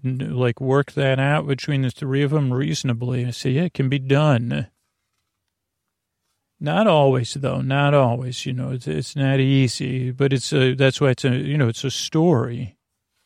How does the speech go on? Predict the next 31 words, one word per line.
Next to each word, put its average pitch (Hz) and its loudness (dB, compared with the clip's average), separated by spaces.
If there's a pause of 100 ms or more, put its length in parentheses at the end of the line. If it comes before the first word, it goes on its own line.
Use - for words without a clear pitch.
(960)
But 143 0
then, 196 6
you 151 4
know, 139 6
they 135 6
would 131 4
start 135 0
to, 147 0
sometimes 143 0
they, 135 6
the 123 2
three 139 0
of 127 2
them 123 0
would 113 -2
sit 135 0
up 123 2
there, 131 -4
especially 139 0
in 131 2
the 123 0
night 123 2
in 123 0
the 120 -2
winter, 123 -2
and 123 -2
listen 131 0
to 127 0
the 120 -4
sounds. 123 -2
Uh, 127 -4